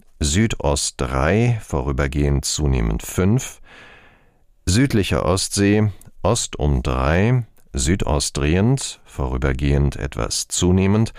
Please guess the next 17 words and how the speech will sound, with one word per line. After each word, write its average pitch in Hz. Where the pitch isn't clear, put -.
Boddengewässer 117
Ost, -
Ost -
um 76
drei, 101
südostdrehend, 87
vorübergehend 76
etwas -
zunehmend. 101
Südöstliche 85
Ostsee, 78
umlaufend 71
zwei 50
bis -
drei. 95
Zentrale 82
Ostsee, 90